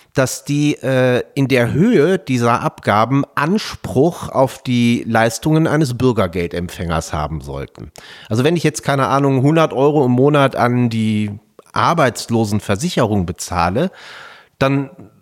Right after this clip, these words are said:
sollte ich hingehen können und sagen, so, du, äh,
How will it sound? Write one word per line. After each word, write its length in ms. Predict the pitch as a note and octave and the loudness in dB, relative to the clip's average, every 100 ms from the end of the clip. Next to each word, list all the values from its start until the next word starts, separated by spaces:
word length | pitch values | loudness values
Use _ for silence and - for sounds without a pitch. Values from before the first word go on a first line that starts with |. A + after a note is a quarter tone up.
| _ | _
sollte 340 | D#3 C#3+ A3 A#3+ | -2 0 0 -2
ich 260 | A2+ E3 - | -2 -2 -2
hingehen 480 | G#3+ C4 E3+ C3+ B2+ | -2 0 0 0 0
können 220 | D#3 E3+ | -2 0
und 100 | D3 | 0
sagen, 220 | D3 D#3 | 0 0
so, 400 | D3 F3+ F#3+ - _ _ | 2 0 0 -6 _ _
du, 340 | D#3+ B3 C4+ - - _ _ _ _ _ _ _ _ _ _ _ _ | 2 2 2 -4 -14 _ _ _ _ _ _ _ _ _ _ _ _
äh, 380 | D#3+ E3 E3 E3 | 2 4 4 2